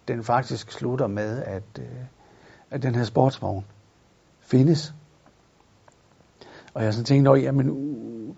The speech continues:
jamen, det synes jeg jo, det, det er, det, det er med til at holde, holde liv i det der håb. Øh, og den der drøm om at, at få en god,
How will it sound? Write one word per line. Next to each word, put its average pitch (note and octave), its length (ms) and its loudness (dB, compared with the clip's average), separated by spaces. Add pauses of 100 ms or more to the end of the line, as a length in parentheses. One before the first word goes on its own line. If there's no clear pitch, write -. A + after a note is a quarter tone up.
(800)
jamen, C3 200 0
det D#3 120 6
synes D#3+ 220 2
jeg E3 80 6
jo, C#3 60 6
det, C#3 300 0
det D#3 160 6
er, C#3+ 100 8
det, C#3 300 0 (960)
det D#3+ 120 6
er D#3+ 40 6
med D3+ 160 8
til D3+ 160 2
at D#3 100 6
holde, A#2+ 560 -4
holde A#2+ 340 -2
liv D3+ 280 4 (340)
i B2+ 200 -2
det B2+ 180 -2
der B2+ 340 4 (600)
håb. - 500 -2 (1000)
Øh, E3+ 840 -8
og - 120 -4
den C3+ 160 4
der C#3 140 10
drøm B2+ 400 4
om G#2 260 -2 (1040)
at, A2+ 180 0 (880)
at B2+ 80 -6
få C#3 160 6
en C3+ 120 4
god, C#3 240 2